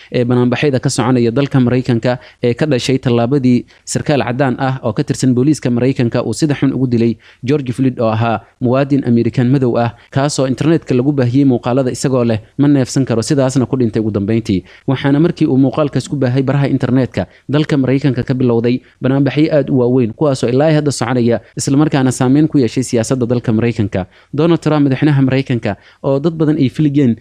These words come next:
in si degan uu la tacaamuli doono carada shacabka Maraykanka, ayaa uga daray Amerikaanka caraysan, wuxuuna sheegay inay yihiin dad tuugo ah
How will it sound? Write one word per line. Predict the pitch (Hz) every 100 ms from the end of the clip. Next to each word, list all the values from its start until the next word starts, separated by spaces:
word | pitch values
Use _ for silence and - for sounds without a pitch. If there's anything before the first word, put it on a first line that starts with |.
| _ -
in | 156
si | -
degan | 160 147 143
uu | 135
la | 156
tacaamuli | 156 131 131 143
doono | 127 117 107
carada | 127 151
shacabka | 131 135 123 127
Maraykanka, | 123 143 143 131 143 139 -
ayaa | 135 131 123
uga | 147
daray | 151 143 135
Amerikaanka | 131 131 156 139 123
caraysan, | 117 123 117 147 - _ -
wuxuuna | 117 131 151
sheegay | - 131 131
inay | 147 135
yihiin | 127 139
dad | 147
tuugo | - 135 131
ah | 110